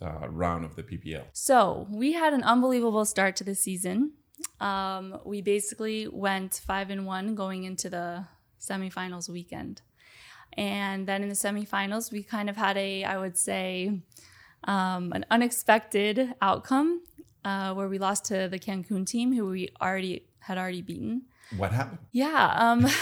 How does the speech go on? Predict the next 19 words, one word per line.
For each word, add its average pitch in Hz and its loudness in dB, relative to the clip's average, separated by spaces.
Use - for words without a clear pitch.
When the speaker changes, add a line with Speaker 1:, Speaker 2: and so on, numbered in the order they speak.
Speaker 1:
<laughs> - 6
Speaker 2:
that's 311 6
a 415 6
good 381 4
question. 214 4
So 233 6
Marta, 269 4
um, 208 -4
was 208 -4
playing 214 -2
with 202 -8
Paloma 202 -4
against 196 -4
Ana, 202 -2
against, 240 4
against 208 0
Ana, 247 2
Ana 202 0
Maria, 196 -4